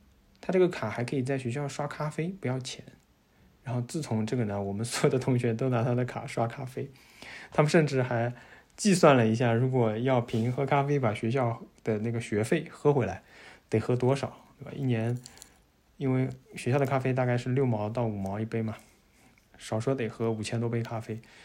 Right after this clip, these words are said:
即使是他们本地人啊，我们一万多的学费的就得喝，对吧？将近三万多杯咖啡，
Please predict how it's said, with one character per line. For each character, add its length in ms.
即 140
使 160
是 80
他 140
们 200
本 140
地 80
人 160
啊， 180
我 140
们 340
一 80
万 240
多 160
的 80
学 160
费 140
的 100
就 160
得 140
喝， 300
对 80
吧？ 220
将 180
近 200
三 200
万 120
多 80
杯 140
咖 160
啡， 180